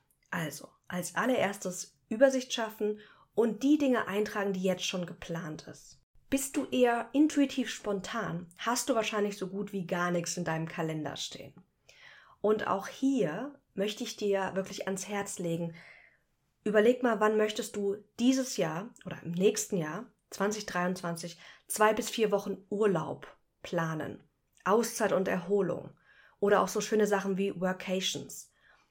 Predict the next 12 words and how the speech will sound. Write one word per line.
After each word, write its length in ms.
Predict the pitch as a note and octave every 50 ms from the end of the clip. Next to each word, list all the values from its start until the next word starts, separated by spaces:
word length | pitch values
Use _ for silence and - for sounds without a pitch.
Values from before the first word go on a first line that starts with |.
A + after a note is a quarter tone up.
| _ _ _
Ich 160 | - F3 F3
würd 140 | G#3+ C4 B3+
dir 80 | C4+ A#3+
wirklich 280 | B3 B3 B3 G#3+ G#3+
empfehlen, 380 | F#3 G3 G3 - - A#3+ A#3+ A#3
einen 240 | - - F#3+ F#3 F#3
Platzhalter 680 | - - G#3 G#3 G#3 - - - - F#3+ F#3 F#3 G3 F#3
in 60 | F#3+
deinem 160 | F#3 F3+ F3
Kalender 440 | - - F#3 F#3 F#3 G3 G3 F#3+ F#3
zu 160 | - - E3+
planen. 380 | - - E3+ - - - E3+